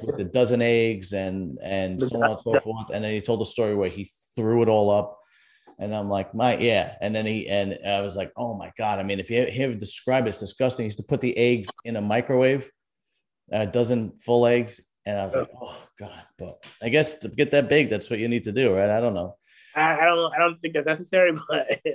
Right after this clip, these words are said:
Speaker 2: but he's
Speaker 1: Yeah,
Speaker 2: trying.
Speaker 1: I don't, you know, I think in the nineties it was a little different. In the nineties, nobody was really, uh, worried about, uh, your stomach. I mean, I remember I had told this story to, I think,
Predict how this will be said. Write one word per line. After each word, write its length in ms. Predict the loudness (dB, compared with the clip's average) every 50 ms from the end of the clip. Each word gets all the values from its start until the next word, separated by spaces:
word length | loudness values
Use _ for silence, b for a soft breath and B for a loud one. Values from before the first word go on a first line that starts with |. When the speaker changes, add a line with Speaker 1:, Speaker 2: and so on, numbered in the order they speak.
| -2 2
Speaker 2:
but 140 | 2 4 4
he's 180 | 4 2 4 4
Speaker 1:
Yeah, 240 | 4 6 6 4
Speaker 2:
trying. 120 | 4 4 4
Speaker 1:
I 20 | 6
don't, 240 | 6 6 4 4
you 100 | 4 4
know, 280 | 6 6 4 4 2 2
I 100 | 2 2
think 240 | 4 4 2 0 0
in 120 | -2 0 0
the 80 | 0
nineties 400 | 2 2 2 2 2 2 0 0
it 40 | 0
was 120 | -2 -2
a 40 | -2
little 220 | -2 0 -2 -2 -4
different. 340 | -6 -10 -10 -10 -14 -20 _ B B B B B B B
In 100 | 0 2
the 60 | 2
nineties, 400 | 4 4 4 6 6 6 6 6
nobody 240 | 6 4 4 4 4
was 220 | 4 4 2 0
really, 560 | 2 2 4 4 6 6 4 4 2 0 -2 0
uh, 640 | 0 2 4 4 4 4 4 4 2 0 -2 -2
worried 340 | -2 0 0 2 2 2 0
about, 380 | 0 0 0 0 0 0 -2 -4 -6 -4
uh, 320 | -4 -2 -2 -2 -4 -6 -8
your 120 | -8 -10
stomach. 440 | -8 -2 2 2 2 2 2 0 0 0
I 60 | 2
mean, 300 | 2 2 2 2 0 -2 -4 b b b b b
I 120 | 0 2 4
remember 800 | 4 2 2 2 2 2 2 2 2 2 2 2 0 -2 -4 -10 _ _ _ _ _ _ _ _ -8
I 100 | -4 -2
had 160 | -2 -2 0
told 200 | 2 2 2 4
this 120 | 4 2 2
story 320 | 2 2 2 2 2 0
to, 580 | -2 -4 -6 -4 -4 -2 -2 0 0 0 0 0
I 60 | 0
think, 280 | -2 -2 -4 -4 -4 -8